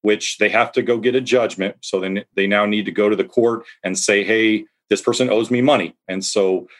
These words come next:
it's already gone through that process primarily, assuming it's just a commercial creditor, a civil creditor, which is your normal credit card, your normal medical debt, all of those. Uh, it comes through the judgment. Once the judgment is, is signed by the judge,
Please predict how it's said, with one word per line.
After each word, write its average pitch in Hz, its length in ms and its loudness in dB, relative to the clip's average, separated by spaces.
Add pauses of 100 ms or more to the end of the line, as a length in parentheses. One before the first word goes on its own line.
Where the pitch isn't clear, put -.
(100)
it's 107 220 0
already 120 200 0
gone 127 340 0
through 160 240 0
that 139 220 2
process 117 440 0
primarily, 101 720 0
assuming 131 420 0
it's 113 260 -2
just - 300 -2
a 101 40 -4
commercial 110 440 -2
creditor, 80 380 -2
a 85 60 -4
civil 104 360 0
creditor, 92 480 -2 (300)
which 104 240 0
is 98 180 -2
your 101 120 -2
normal 104 340 0
credit 90 320 -2
card, 76 260 -4
your 90 140 -6
normal 107 340 0
medical 95 420 0
debt, 82 300 -2 (380)
all 92 180 0
of 80 100 -8
those. 92 400 -2 (320)
Uh, 85 60 2
it 85 140 -2
comes 104 300 -2
through 120 260 2
the 104 80 0
judgment. 131 580 -2
Once 127 260 -2
the 151 80 -4
judgment 135 460 0
is, 107 240 -4
is 104 260 0
signed 135 440 0
by 143 160 2
the 143 80 -2
judge, 107 520 0